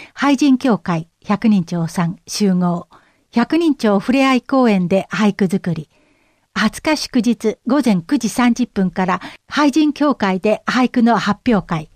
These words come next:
幼児から中学生までと保護者対象。費用一名千円。申し込み、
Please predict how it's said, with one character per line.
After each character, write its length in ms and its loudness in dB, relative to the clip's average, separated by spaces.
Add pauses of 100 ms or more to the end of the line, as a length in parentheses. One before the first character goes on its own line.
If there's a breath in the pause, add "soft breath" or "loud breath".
(320)
幼 240 4
児 140 -2
か 140 -2
ら 140 0
中 220 2
学 220 2
生 200 0
ま 140 0
で 240 -6 (100)
と 220 0 (180 loud breath)
保 140 2
護 140 6
者 240 -2 (100)
対 180 -2
象。 400 -6 (500)
費 160 2
用 360 0
一 220 0
名 260 2
千 300 2
円。 220 -2 (420)
申 160 4
し 80 -12
込 160 0
み、 160 -4